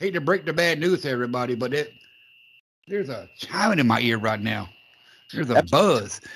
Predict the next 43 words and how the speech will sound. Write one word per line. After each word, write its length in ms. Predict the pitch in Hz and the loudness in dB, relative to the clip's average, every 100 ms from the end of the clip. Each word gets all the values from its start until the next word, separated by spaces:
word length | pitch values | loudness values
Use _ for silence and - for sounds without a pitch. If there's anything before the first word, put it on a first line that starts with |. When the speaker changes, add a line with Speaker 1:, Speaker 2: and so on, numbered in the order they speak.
| - | 0
Speaker 1:
But, 100 | 170 | 4
um, 360 | 175 165 123 92 _ - 113 | 6 6 2 -6 _ -16 -2
we, 160 | 202 | 0
we 220 | 165 190 196 | 2 2 4
did 220 | 196 170 | 4 4
run 180 | 165 165 | 2 2
out 120 | 160 | 0
of 60 | |
time, 560 | - 156 147 143 131 98 _ _ _ - | 0 0 2 0 -4 -8 _ _ _ -8
uh, 280 | 139 135 127 | -4 -4 -4
about 360 | 131 143 135 - | -4 -2 -2 -4
ten 180 | 147 139 | -4 -2
minutes 240 | 139 127 | -4 -4
ago, 220 | 135 135 | -2 -2
but 100 | 127 | 0
I, 120 | 127 127 | -2 0
I 120 | 127 | 0
let 180 | 131 131 | 0 -2
it 60 | |
run 340 | 117 127 127 120 | -4 -2 -2 -2
because – 440 | 120 135 127 - - - - _ _ - | -2 -2 -4 -6 -16 -20 -20 _ _ -4
we 100 | 185 | 2
get 120 | 190 | 4
in 100 | 190 | 6
our 100 | 165 | 4
conversations 680 | 165 165 151 147 151 151 139 | 4 2 2 0 0 0 -2
and 180 | 135 131 | 0 0
we 80 | 139 | 2
have 220 | 143 131 | 2 2
a 120 | 123 120 | 0 2
really 200 | 143 139 | 2 2
good 160 | 143 | 0
conversation, 520 | 143 139 120 127 123 | 2 2 2 0 2
and 120 | 127 127 | 2 4
I'm 180 | 127 | 2
glad 280 | 120 131 131 | 4 2 2
people 160 | 131 113 | -2 -2
listen 240 | 123 104 | -2 -4
to 140 | 127 131 | -2 0
us. 220 | 120 - - - - - | 0 -2 -14 -20 -6 2
Uh, 160 | 131 | 4
hopefully 300 | 120 143 143 | 4 0 0
y'all 360 | 135 131 127 | 4 4 2